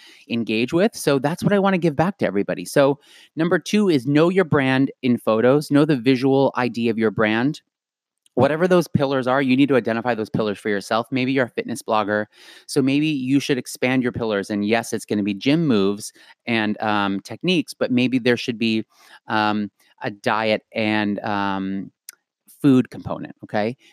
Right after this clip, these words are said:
Maybe you should expand into fit-, um, fashion, right? Maybe you should have, "Here are the best shorts for squats." Maybe you should do,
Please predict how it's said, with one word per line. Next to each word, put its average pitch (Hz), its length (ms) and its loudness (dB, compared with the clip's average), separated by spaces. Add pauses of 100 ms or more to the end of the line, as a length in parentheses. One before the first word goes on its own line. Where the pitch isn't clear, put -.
Maybe 127 280 0
you 135 200 0
should 135 200 -2
expand 123 440 -2
into 123 1040 4 (140)
fit-, 226 240 -2
um, 127 400 0
fashion, 208 400 -4 (200)
right? 143 260 0
Maybe 156 180 -2
you 170 120 0
should 165 160 -2
have, 160 240 -2
"Here 170 260 0
are 175 60 2
the 160 80 0
best 151 200 0
shorts 160 340 -2
for - 120 -6
squats." - 500 -2
Maybe 131 220 0
you 139 140 0
should 135 220 -8
do, 131 440 2